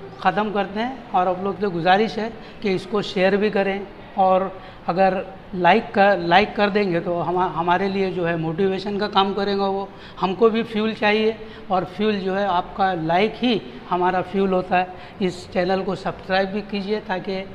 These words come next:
दो, जो है दूसरे बच्चों तक हमारी बात पहुंच सके। और हमारा mission जो है बस यही है कि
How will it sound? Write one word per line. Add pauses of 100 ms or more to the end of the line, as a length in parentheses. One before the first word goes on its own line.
(260)
दो, (100)
जो
है (180)
दूसरे
बच्चों
तक (560)
हमारी
बात
पहुंच
सके। (280)
और
हमारा
mission
जो
है (280)
बस
यही
है (400)
कि